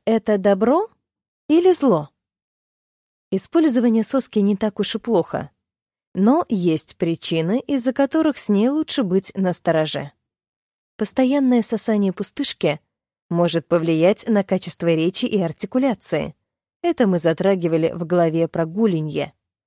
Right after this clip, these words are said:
Особенно, если после девяти-двенадцати месяцев ребенок все еще ходит с соской во рту во время бодрствования, а не использует ее только для засыпания,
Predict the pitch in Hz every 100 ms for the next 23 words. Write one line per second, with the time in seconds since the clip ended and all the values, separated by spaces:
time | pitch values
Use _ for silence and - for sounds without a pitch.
0 | _ _ _ _ 196 - 269 185 156 151
1 | - _ _ _ _ _ _ 202 170 220
2 | - 311 302 240 202 - 180 165 190 190
3 | - 254 247 233 170 170 220 - 269 233
4 | - 147 - - _ _ _ _ _ _
5 | _ - 202 226 262 214 156 - - 233
6 | - 240 - 240 170 180 - - 202 -
7 | - 175 190 - 175 160 156 165 160 151
8 | 170 233 254 - 170 160 151 151 - _
9 | _ _ _ _ 185 185 226 294 - 359
10 | 220 170 151 165 165 233 165 147 147 151
11 | 156 147 - 180 175 151 143 143